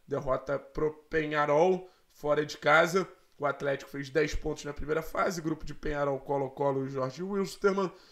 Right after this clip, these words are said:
segundo classificado com dez pontos. É... enfim, se não fosse um golzinho, o Atlético ficou, né, em segundo por causa de um gol. Por causa de um gol contra o Jorge Wilstermann, tá ligado?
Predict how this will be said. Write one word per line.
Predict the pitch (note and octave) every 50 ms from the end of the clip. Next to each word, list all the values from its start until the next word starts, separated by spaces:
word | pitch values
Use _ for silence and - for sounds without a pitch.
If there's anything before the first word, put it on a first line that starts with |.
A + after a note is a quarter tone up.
| - - _
segundo | - - - - G#3 E3+ D3+ E3+ F3 F3 E3+ D#3+ E3
classificado | - D#3+ D#3 D3+ D3 - - - - - D3 C#3 C#3+ C#3 C#3
com | - - D3 C3+
dez | C3 C3+ C3+ C3 C3 -
pontos. | - - C#3+ C#3+ D3 C#3+ D3 - D#3 D#3 - - _ _ _ _ _ _ _ -
É... | - C3+ C3+ C3 C3+ C3+ C3 C3 C3 C3 B2+ B2+ B2+ B2+ B2+ B2 B2+
enfim, | D3+ - - - F#2+ F2 - _ _ _ -
se | - - - - C#3 C3+
não | C3+
fosse | C3+ - C#3+ C#3 C3+ - -
um | D3 C#3+
golzinho, | C#3 C#3+ C#3 C#3 C3 B2 - C3+ C#3 C#3 C#3 C3+ B2+ A#2 - B2+ A#2+ -
o | - C3+
Atlético | C3 B2+ - C#3 C#3 D3 - - -
ficou, | - E3+ - F3 F3 E3+ D#3+ - - - _ _ _ _
né, | - D3+ D3 C#3 C3+ C3 C3+ C3 C3 B2+ A#2 - - -
em | D3
segundo | C3+ - - D3 C3 C#3+ E3 E3
por | - - -
causa | E3+ E3+ E3
de | D3+ G3+
um | A3 G#3+
gol. | D#3 D3+ D#3+ E3 D3 - - _ _ _ _ _ - - - _ _ _ -
Por | - -
causa | C#3+ D3 C#3+
de | D3 F#3
um | G#3 F#3
gol | C#3+ D3+ D#3 D3+
contra | D3+ - A#2+ - A#2
o | A#2+
Jorge | B2 C3 B2+ B2 B2+ B2+
Wilstermann, | A#2+ A#2+ A2 - A2+ A#2 A2 G#2+
tá | - B2
ligado? | A2+ A2+ B2 C#3+ E3+ F3+ D#3